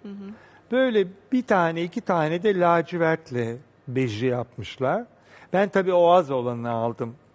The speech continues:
Speaker 2: giydim ve Café Flore'a gittim. Bir yanıma döndüm, baktım aynı ceketten lacivert kafeyle Yves Saint Laurent oturuyor.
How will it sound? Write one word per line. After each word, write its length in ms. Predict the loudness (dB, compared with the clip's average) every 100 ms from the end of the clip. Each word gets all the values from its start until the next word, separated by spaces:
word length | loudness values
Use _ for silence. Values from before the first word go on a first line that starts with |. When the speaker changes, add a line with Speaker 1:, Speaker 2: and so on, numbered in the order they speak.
| -14 -12
Speaker 2:
giydim 540 | -6 -4 -2 -2 -2 -2
ve 80 | -2
Café 340 | 0 0 -2
Flore'a 360 | -4 -2 0 0
gittim. 400 | -4 -14 -14 -14 -18 -20 -20 -14
Bir 120 | -4 0
yanıma 400 | 2 2 0 0
döndüm, 320 | -2 -2 -2
baktım 280 | -2 -4 -2
aynı 280 | 0 -2
ceketten 580 | -4 -6 -6 -4 -2 0
lacivert 520 | 0 0 0 -4 -2 -4
kafeyle 360 | -4 -2 -2
Yves 180 | -4 -4
Saint 240 | -4 -2
Laurent 400 | 0 -2 -2 -6
oturuyor. 340 | -12 -16 -16